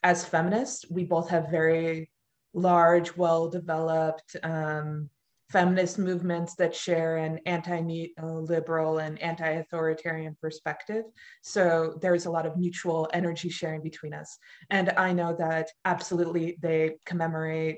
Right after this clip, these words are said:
uh, their own days, and they also remember their own martyrs. And of course, unfortunately, that list is, uh, that list of names is always being added to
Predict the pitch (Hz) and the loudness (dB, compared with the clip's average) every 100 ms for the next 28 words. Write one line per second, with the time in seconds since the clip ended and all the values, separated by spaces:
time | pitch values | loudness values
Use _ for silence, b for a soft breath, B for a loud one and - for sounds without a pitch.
0 | - 160 156 151 170 165 160 165 151 151 | -6 -6 -4 0 0 0 -2 -2 -4 -4
1 | 156 160 - b b - 165 160 160 175 | -6 -10 -16 b b -2 0 2 2 2
2 | 170 160 185 170 170 165 156 160 160 156 | 4 0 -2 -4 -2 -2 0 -2 0 -2
3 | 156 160 156 156 160 247 285 - - 180 | -2 -4 -2 0 0 -2 -4 -8 -4 0
4 | 170 170 - _ _ 180 180 185 165 - | 0 -2 -8 _ _ -4 0 4 4 4
5 | - - _ _ - 185 - 208 240 - | -2 -14 _ _ -4 -2 6 8 6 2
6 | 175 170 170 165 160 160 - _ 165 175 | -2 -2 0 0 0 -2 -6 _ 6 8
7 | 170 170 180 175 - 180 175 - 165 160 | 8 8 6 6 0 0 0 -2 -2 0
8 | 151 156 - 170 165 185 180 175 175 170 | -2 -4 -2 0 2 0 0 0 0 0
9 | 160 160 151 160 160 160 160 156 - 156 | -2 -6 -2 0 0 -2 -6 -6 -4 -2
10 | 156 156 160 147 165 | -2 -4 -8 -6 -6